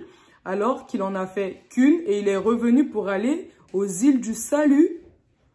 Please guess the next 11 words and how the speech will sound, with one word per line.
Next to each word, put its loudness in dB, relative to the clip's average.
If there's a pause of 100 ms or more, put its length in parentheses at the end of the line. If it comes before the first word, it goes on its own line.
(180)
avec -4
une -10
fille. -10 (1040)
Mais, -8
euh, -10
ça -16
a -16 (100)
pété -4
dans -2
ma 0
tête. -8